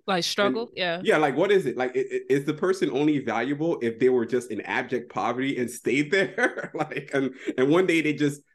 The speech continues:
Speaker 2: you know, somehow made it to the top, and that's when they're kinda like, "Oh, you're, we're praising them for it." And then after we praise them for it, do their ki-, do now their kids, do we kinda look at their kids and say, "Ah, nah, you just had nepotism"?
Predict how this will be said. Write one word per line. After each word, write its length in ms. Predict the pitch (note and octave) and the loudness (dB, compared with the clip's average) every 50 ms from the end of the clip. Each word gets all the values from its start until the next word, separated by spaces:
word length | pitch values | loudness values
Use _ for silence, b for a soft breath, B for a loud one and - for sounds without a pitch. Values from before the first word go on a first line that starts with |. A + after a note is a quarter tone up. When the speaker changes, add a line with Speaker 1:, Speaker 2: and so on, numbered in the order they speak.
| _ - | _ 2
Speaker 2:
you 100 | D#3+ D#3 | 4 4
know, 120 | C#3+ C3 | 4 4
somehow 460 | B2+ - F3+ D#3 D#3+ D#3+ C#3+ C#3+ C#3 | 4 2 0 0 0 0 -2 0 0
made 280 | C#3 C3+ C#3 C#3 C#3+ C#3+ | 0 0 0 0 0 -2
it 80 | C#3+ | -2
to 100 | - C#3 | -4 -4
the 100 | A#2 A#2 | -4 -4
top, 380 | A2+ - B2+ C3 D#3 D#3 - - - | -4 -2 -2 0 0 -2 -4 -4 0
and 280 | B2 B2+ B2 B2 A#2 | 0 2 2 0 0
that's 240 | B2 B2+ C3 - C#3+ | 0 0 0 0 0
when 180 | C#3+ C3+ B2 B2+ | 0 2 2 4
they're 220 | B2+ B2+ B2 A#2+ | 4 2 2 0
kinda 260 | A#2+ - C#3 A#2+ A#2+ | -2 -4 -4 -2 -2
like, 240 | A2+ A2+ G#2+ G#2+ - - | -2 -2 -4 -4 -4 -2
"Oh, 280 | D3 D3+ C#3 A#2 A2 G2 | 0 0 2 0 0 0
you're, 200 | G#2+ A#2+ - G#2 | -2 -2 0 0
we're 140 | A2+ A2+ A2+ | -2 -2 -2
praising 400 | A2+ - B2 B2+ C#3+ D3 D3+ D#3 | 0 -2 -2 0 0 0 0 0
them 100 | D#3 D#3 | 0 -2
for 180 | - E3+ F3 | -4 -4 -4
it." 220 | F3+ E3+ - - _ _ _ - | -2 -4 -6 -10 _ _ _ -2
And 140 | - C#3+ D3+ | -2 2 2
then 140 | F3+ E3+ - - | 2 0 0 -2
after 360 | G3+ B3 C#4+ - - G3 F3+ | -2 -2 -2 0 0 0 2
we 120 | E3 D#3 | 2 0
praise 320 | D3 D3 - A3 B3 C4+ A#3 | -2 -2 -4 -4 -2 -2 -2
them 140 | D3+ B2+ - | -4 -4 -2
for 160 | C3 A#2+ A#2+ | -2 -2 -2
it, 100 | A2 G#2+ | -2 -2
do 100 | C3 C3 | -2 0
their 160 | C#3 C#3 C#3 | 2 0 0
ki-, 180 | C#3 C#3 - C#3+ | -2 -4 -10 -10
do 340 | C3 A2+ C#3 C#3+ D3 C#3 C3+ | -4 0 4 4 4 4 2
now 220 | A#2+ B2+ C#3 D3+ D3+ | 0 0 0 0 0
their 160 | C#3 B2+ B2 | 0 -2 -2
kids, 540 | - - A#3+ B3 G3 D#3+ D3 D3 - - _ _ _ _ _ _ _ - | -4 -4 0 2 2 2 0 -4 -10 -18 _ _ _ _ _ _ _ -2
do 120 | B2+ C#3+ | 2 4
we 120 | C#3+ D#3+ E3+ | 4 4 2
kinda 280 | - - E3 D3+ D3+ | 0 -2 0 0 0
look 180 | C#3 C#3 D3 D3 | 0 0 0 0
at 80 | C#3 | 0
their 120 | B2+ C3 B2 | -2 -2 -2
kids 220 | - D#3 C#3+ C3+ | 0 -2 -2 0
and 80 | B2+ A#2 | -2 -2
say, 140 | C3+ A#2 F#2+ | -2 -4 0
"Ah, 220 | - C3+ B2 A#2+ | 0 0 0 0
nah, 200 | A#2+ C3 B2 A#2+ | 0 0 0 0
you 120 | A#2+ C3 B2+ | -2 -2 -2
just 180 | B2+ B2 A2+ | -2 -4 -2
had 180 | C3+ A#2 G#2+ G2+ | -2 -4 -4 -2
nepotism"? 580 | A2 A#2 A#2 G#2 F#2+ - G#2 F#2+ - - - | -4 -6 -6 -8 -6 -6 -6 -6 -6 -12 -14